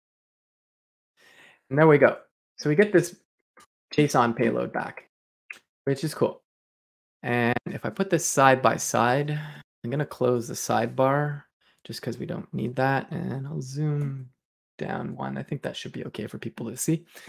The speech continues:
So we can see here what happened was we came in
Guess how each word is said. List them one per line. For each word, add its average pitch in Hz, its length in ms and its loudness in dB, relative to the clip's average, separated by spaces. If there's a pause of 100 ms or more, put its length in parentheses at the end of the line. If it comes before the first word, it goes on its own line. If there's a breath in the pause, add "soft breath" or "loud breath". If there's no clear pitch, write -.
(760 loud breath)
So 170 460 10 (200)
we 170 100 10
can 175 140 6
see 220 220 4
here 180 260 10
what 151 140 8
happened 143 680 6
was 127 760 6 (220)
we 120 80 -4
came 156 320 2
in 143 460 2